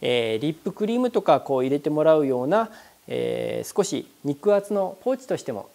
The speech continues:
使えます。で、こちら八十グラムの方で、えー、あったかいモデルになってまして、襟ですね、襟が洗って取り外しできるような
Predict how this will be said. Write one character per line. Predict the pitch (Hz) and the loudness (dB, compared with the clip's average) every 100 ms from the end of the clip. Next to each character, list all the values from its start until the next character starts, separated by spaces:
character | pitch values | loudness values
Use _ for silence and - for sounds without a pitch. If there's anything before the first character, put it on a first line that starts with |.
| - | -10
使 | - | -2
え | 117 | -2
ま | 110 110 | -2 -6
す。 | - - - - - - | -10 -20 -20 -20 -20 -18
で、 | - | -6
こ | 277 | -4
ち | 285 | 2
ら | 302 - - - | 2 2 -18 -2
八 | 233 - 233 | -2 -2 -2
十 | 277 294 | 0 0
グ | 302 | 2
ラ | 381 | 2
ム | 415 | 2
の | 330 233 | 6 6
方 | - 214 156 | 6 6 6
で、 | 151 214 175 - - - - - - _ _ _ - - - - _ _ | 6 8 6 4 -14 -20 -20 -20 -20 _ _ _ -20 -18 -20 -20 _ _
え | 139 131 120 120 - 123 | -2 2 2 2 -2 -10
ー、 | - _ _ _ _ _ | -18 _ _ _ _ _
あ | - | -2
っ | |
た | - | 0
か | 240 359 | 4 4
い | |
モ | 269 | 4
デ | 156 | 4
ル | 127 117 | 2 0
に | 120 | -2
な | 143 | -2
っ | |
て | 143 | -2
ま | 135 101 | -8 -8
し | |
て、 | - 175 147 - _ _ _ _ - | 0 0 0 -10 _ _ _ _ -4
襟 | 139 269 | -2 0
で | 359 | 0
す | 202 | -2
ね、 | 131 127 156 - _ _ _ _ _ - | -4 -6 -8 -16 _ _ _ _ _ -6
襟 | 185 240 | -4 -2
が | 202 135 - - - _ _ _ | 2 2 0 -18 -20 _ _ _
洗 | 156 190 | -4 -4
っ | 196 | -2
て | 202 190 185 | -2 -2 -6
取 | - 185 | -6 -4
り | 185 | -4
外 | 220 220 | -4 -6
し | 220 | -4
で | 220 | -4
き | 240 | -2
る | 226 | -2
よ | |
う | 123 | -2
な | 95 | -6